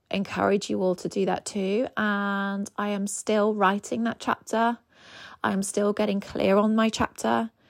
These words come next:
but I know it's gonna be a goddamn good <laughs> chapter. And it, it's still me.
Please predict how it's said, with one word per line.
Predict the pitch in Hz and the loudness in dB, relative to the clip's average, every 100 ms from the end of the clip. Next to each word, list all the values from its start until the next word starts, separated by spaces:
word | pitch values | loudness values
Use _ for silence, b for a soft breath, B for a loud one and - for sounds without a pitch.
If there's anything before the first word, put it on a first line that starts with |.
| b b _ | b b _
but | 202 | 0
I | 202 | 2
know | 202 190 190 | 2 2 0
it's | 202 | -2
gonna | - 220 | -4 -4
be | 214 | -4
a | |
goddamn | - - - - - 196 | -4 -4 -4 -2 -2 -2
good | - | -4
<laughs> | - | -2
chapter. | 233 - - 254 247 220 B B B B - | 0 0 2 4 4 0 B B B B -2
And | 233 214 214 208 208 202 208 208 - - _ _ _ _ _ _ _ | 2 6 6 4 2 0 -2 -2 -8 -20 _ _ _ _ _ _ _
it, | 220 - | 2 2
it's | - 220 | 2 0
still | - - 233 | 0 2 2
me. | 254 226 233 294 | 4 4 2 0